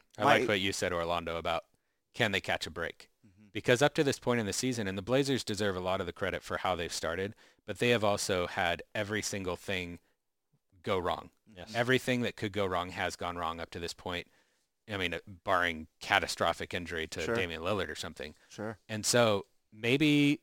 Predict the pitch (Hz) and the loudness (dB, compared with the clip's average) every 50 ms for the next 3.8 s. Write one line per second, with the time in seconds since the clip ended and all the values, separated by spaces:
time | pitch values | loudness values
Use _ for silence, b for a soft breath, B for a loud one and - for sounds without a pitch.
0 | _ _ _ 127 120 - - - - - - - 101 107 120 131 147 143 147 139 | _ _ _ -4 -2 0 0 -2 -2 -4 -6 -4 0 2 4 4 4 6 4 4
1 | 127 107 135 123 87 78 - - - 92 87 98 101 98 110 110 110 107 101 85 | 4 4 2 2 2 -2 -6 -12 -14 -4 -2 0 0 2 2 2 2 2 0 0
2 | - 101 98 98 - - 110 107 110 - 104 - 107 92 - - - - 101 85 | 0 0 2 2 0 2 2 0 0 -2 -2 -2 -2 -2 0 -2 -4 -4 -4 -2
3 | 80 90 82 - - 87 82 80 80 85 85 90 90 95 95 95 | -2 -2 -2 -2 -4 -6 -6 -4 -2 -2 -2 0 0 0 0 -2